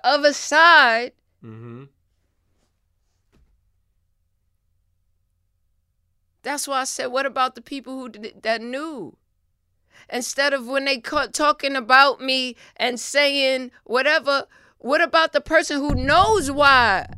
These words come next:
Speaker 1: I'm spicy and didn't defend me?
Speaker 2: Mm.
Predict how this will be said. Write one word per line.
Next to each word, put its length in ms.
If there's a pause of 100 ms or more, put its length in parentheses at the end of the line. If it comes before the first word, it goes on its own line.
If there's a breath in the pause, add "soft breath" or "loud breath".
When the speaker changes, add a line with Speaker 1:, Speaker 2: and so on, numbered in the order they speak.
Speaker 1:
I'm 200
spicy 840 (500)
and 200
didn't 320
defend 520
me? 280 (460)
Speaker 2:
Mm. 400